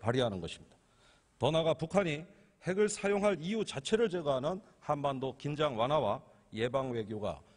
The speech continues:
최선의 안보 정책이라는 점을 말씀드립니다. 이제는 한반도에서 전략적 안정을 도모할 때입니다. 그럼에도 불구하고 우리가 북한이 쏘아올린 공포의 노예가 되어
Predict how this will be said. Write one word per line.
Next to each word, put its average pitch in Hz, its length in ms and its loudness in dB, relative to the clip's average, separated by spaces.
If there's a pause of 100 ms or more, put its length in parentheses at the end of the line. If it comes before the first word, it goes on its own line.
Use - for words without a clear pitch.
(140)
최선의 202 420 0
안보 156 240 2
정책이라는 123 600 -4
점을 113 220 -4
말씀드립니다. 98 720 -4 (680)
이제는 208 320 4
한반도에서 170 680 0
전략적 139 520 0
안정을 120 400 0
도모할 131 300 0
때입니다. 82 380 -10 (480)
그럼에도 165 440 2
불구하고 160 460 2
우리가 156 420 2 (340)
북한이 143 380 0
쏘아올린 160 580 2
공포의 175 460 -2
노예가 165 380 2
되어 117 340 -4